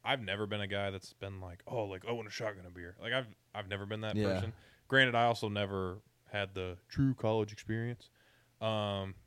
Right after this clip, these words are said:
Speaker 1: you know,
Speaker 2: Fair.
Speaker 1: I mean, like, like, what you see on, like, Twitter and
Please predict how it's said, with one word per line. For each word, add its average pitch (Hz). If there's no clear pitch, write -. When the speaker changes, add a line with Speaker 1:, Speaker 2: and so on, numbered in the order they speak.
Speaker 1:
you 117
know, 110
Speaker 2:
Fair. 98
Speaker 1:
I -
mean, 120
like, 110
like, 101
what -
you 101
see 104
on, 87
like, 85
Twitter 78
and 73